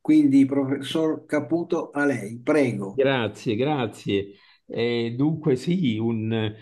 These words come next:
Speaker 2: eh, pochi minuti per introdurre, eh, eh, eh, questo volume che, come è stato già detto, è un, un volume molto interessante,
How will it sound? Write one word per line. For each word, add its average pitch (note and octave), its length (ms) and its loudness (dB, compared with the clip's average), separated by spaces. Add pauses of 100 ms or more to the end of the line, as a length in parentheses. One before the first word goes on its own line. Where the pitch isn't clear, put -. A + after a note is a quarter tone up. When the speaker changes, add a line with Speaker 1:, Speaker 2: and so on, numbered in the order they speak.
(180)
Speaker 2:
eh, G2 840 -2
pochi C3+ 320 0
minuti B2+ 600 0
per A#2 180 -2
introdurre, A2+ 1080 -2 (360)
eh, A2+ 160 0
eh, G2+ 720 0
eh, G#2 340 -2
questo C3+ 380 0
volume C#3+ 600 4
che, A2+ 300 0 (120)
come A#2+ 220 0
è G#2 40 -2
stato A2+ 320 -4
già A#2+ 180 0
detto, A#2+ 680 -2 (260)
è A#2 380 -2
un, G2+ 260 -4
un G2+ 440 -6
volume A#2+ 320 2
molto B2+ 340 0
interessante, E3 1200 -2